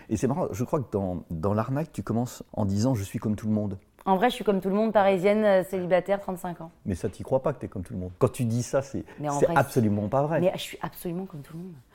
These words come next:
Speaker 2: En fait, je suis absolument, mais qu'est-ce que j'ai de différent ? Non, mais en fait, je suis comme tout le monde, mais je me sens différente. Mais pourtant, euh, enfin, je veux dire, en fait, ça me fait flipper quand les gens disent que je suis pas comme tout le monde, parce que pourquoi je suis pas comme tout le monde ?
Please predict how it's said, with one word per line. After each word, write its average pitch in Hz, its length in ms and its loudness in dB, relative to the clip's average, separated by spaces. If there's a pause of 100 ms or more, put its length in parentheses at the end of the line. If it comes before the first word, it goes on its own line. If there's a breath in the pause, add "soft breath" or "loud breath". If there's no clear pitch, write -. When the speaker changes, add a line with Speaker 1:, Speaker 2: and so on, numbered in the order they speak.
Speaker 2:
En 190 80 4
fait, 240 140 4 (300 loud breath)
je - 80 -14
suis - 180 -4
absolument, 247 460 4 (140)
mais 165 100 -4
qu'est-ce 185 220 -6
que 240 80 -2
j'ai 220 100 4
de 156 120 2
différent ? 170 420 -2 (460)
Non, 208 40 6
mais 202 140 8 (160 loud breath)
en 196 60 6
fait, 226 200 6
je 170 80 8
suis 262 220 2
comme 226 180 8
tout 196 120 -2
le 170 40 2
monde, 190 160 0 (380)
mais 220 400 8 (300)
je 170 160 2
me 196 120 6
sens 254 420 6
différente. 185 500 -4 (340)
Mais 185 80 6
pourtant, 196 260 4
euh, 160 140 2
enfin, 131 260 -2
je 147 60 -6
veux 135 80 -6
dire, 143 240 0
en - 60 -6
fait, 240 140 8
ça 240 60 8
me 175 60 6
fait 156 100 2
flipper 190 260 0
quand - 120 0
les 156 80 4
gens 151 100 0
disent 160 140 -6
que - 80 -6
je - 20 -6
suis - 80 -10
pas 151 80 0
comme 156 240 2
tout 170 100 0
le 190 80 2
monde, 247 140 2
parce - 160 -4
que 165 60 2
pourquoi 156 260 0
je 220 60 4
suis - 100 -6
pas 165 80 4
comme 156 160 2
tout 175 80 -2
le 220 80 0
monde ? 233 140 0